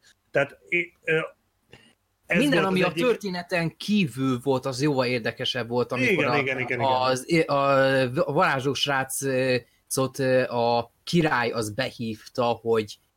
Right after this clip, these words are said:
Speaker 2: ö, a háború ellen, ö, neki is részt kell vennie ebbe az egész csatározásba, ő pedig nem akar, és akkor a,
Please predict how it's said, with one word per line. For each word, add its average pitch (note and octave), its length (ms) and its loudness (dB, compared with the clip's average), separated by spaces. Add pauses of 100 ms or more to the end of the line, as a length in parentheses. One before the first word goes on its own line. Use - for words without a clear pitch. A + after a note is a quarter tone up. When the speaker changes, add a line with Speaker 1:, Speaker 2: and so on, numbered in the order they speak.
Speaker 2:
ö, G#2+ 500 2
a G#2+ 180 -4
háború B2+ 460 0
ellen, A2+ 600 0 (240)
ö, G#2+ 180 -4
neki A#2 360 -4
is G#2+ 200 -2 (180)
részt B2 280 -2
kell G#2+ 180 -2
vennie A2+ 380 0
ebbe G#2+ 300 0
az G#2 160 -2
egész G#2+ 200 -2
csatározásba, B2+ 760 2
ő A#2+ 120 2
pedig G#2 240 -6
nem B2+ 140 0
akar, C3 300 0
és B2 160 0
akkor A#2 280 0
a, A#2 240 0